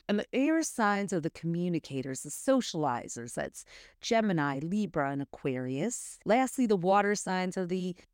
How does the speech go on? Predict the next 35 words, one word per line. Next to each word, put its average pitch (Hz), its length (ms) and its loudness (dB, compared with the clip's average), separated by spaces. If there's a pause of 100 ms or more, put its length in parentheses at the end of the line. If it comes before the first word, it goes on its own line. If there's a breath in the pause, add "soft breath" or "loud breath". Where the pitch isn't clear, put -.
empathic, 185 760 0
intuitive 139 720 -2
signs. 127 600 -6
That's - 260 -8
Cancer, 202 640 -2
Scorpio, 143 840 -2
and 151 200 -4
Pisces. - 880 -8
Now, 208 260 2
your 202 420 2
zodiac 190 600 0
sign, 156 240 0
your 151 100 -2
main 170 500 0
sign, 151 480 0
or 135 140 -2
your 135 160 0
sun 165 460 0
sign, 143 480 -2
as 143 140 -4
it's - 120 -8
called 143 500 0
in 160 220 -4
technical 147 540 -6
terms, 139 600 -4 (480 loud breath)
may 214 260 2
be 214 180 0
one 175 260 2
of, 175 140 -4 (180)
will 294 240 2
be 247 160 2
one 170 260 2
of 139 120 -6
those, 139 340 -8
these 147 320 -4